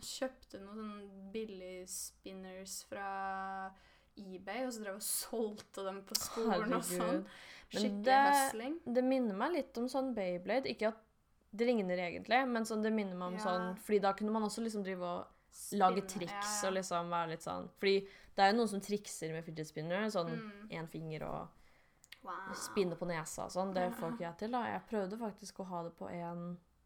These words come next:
Speaker 2: finger.
Speaker 1: Mm.
Speaker 2: Får det ikke til. Så,
Speaker 1: Nei, men
Speaker 2: vel,
Speaker 1: det,
Speaker 2: vel.
Speaker 1: s-, jeg synes på en måte ikke det er like irriterende som sånn, som slim og,
Speaker 2: Ja,
Speaker 1: og
Speaker 2: nei.
Speaker 1: sånne ting. Men det jeg synes er irriterende, det er når jeg er steder, og folk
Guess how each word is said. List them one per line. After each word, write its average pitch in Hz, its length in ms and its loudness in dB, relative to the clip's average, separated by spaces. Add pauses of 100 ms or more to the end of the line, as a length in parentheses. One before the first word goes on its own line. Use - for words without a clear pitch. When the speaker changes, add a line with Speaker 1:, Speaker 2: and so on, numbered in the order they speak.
(320)
Speaker 2:
finger. 185 360 -6 (340)
Speaker 1:
Mm. 220 380 -12 (260)
Speaker 2:
Får - 100 -12
det 180 80 -12
ikke - 80 -20
til. - 120 -14 (460)
Så, - 160 -16 (640)
Speaker 1:
Nei, - 120 -12
men 247 100 -4
Speaker 2:
vel, 247 120 2
Speaker 1:
det, 240 80 -2
Speaker 2:
vel. 226 240 0 (140)
Speaker 1:
s-, - 160 -8 (260)
jeg 254 280 0
synes 233 300 -6
på - 120 -8
en 269 60 0
måte 240 120 -2
ikke 220 120 -6
det 214 80 -2
er 214 100 -4
like 202 180 -8
irriterende 190 600 -10
som 196 160 -14
sånn, 185 220 -12 (280)
som 202 180 -6
slim 202 500 -10
og, 190 460 -8
Speaker 2:
Ja, 202 200 6
Speaker 1:
og 214 60 4
Speaker 2:
nei. 220 260 6
Speaker 1:
sånne 208 160 -6
ting. 254 280 -4 (320)
Men 220 160 -8
det 214 100 -2
jeg 208 200 2
synes 208 160 -12
er 202 160 -8
irriterende, 202 460 -8
det 226 180 -8
er 175 340 -4 (100)
når 196 120 -8
jeg 190 160 -4
er - 200 -8
steder, 208 580 -8
og 190 360 -6
folk 185 320 -8